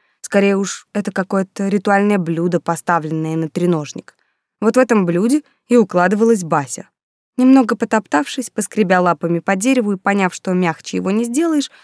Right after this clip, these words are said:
она улеглась и широко зевнула.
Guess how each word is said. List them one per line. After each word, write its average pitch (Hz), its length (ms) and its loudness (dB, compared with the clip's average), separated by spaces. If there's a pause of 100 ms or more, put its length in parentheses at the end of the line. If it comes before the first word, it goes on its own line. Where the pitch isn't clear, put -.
(220)
она 247 240 4
улеглась 220 680 0
и 233 80 0
широко 180 400 -2
зевнула. 143 480 -6